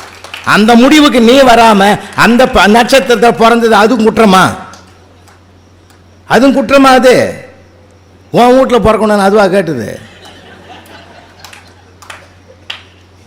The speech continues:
யோசித்து பார்க்கணும் சார், அறிவுபூர்வமா சிந்திக்கணும். ஒரு மண்ணும் கிடையாது சார். எவனோ ஒருத்தன் சொல்றான்றதுக்காக கையில் எடுத்துக்கணும்,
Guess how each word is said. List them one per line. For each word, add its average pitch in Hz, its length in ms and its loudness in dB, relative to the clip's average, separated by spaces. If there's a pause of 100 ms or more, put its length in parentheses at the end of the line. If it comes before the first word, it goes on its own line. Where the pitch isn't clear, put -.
(120)
யோசித்து 240 600 0
பார்க்கணும் 170 400 -2
சார், 110 260 -10 (180)
அறிவுபூர்வமா 277 680 2
சிந்திக்கணும். 175 500 -4 (380)
ஒரு 233 320 2 (120)
மண்ணும் 277 320 2
கிடையாது 202 300 0 (120)
சார். 123 180 -6 (120)
எவனோ 226 340 -2
ஒருத்தன் 180 360 -6
சொல்றான்றதுக்காக 170 800 -6
கையில் 165 300 -8
எடுத்துக்கணும், 135 440 -18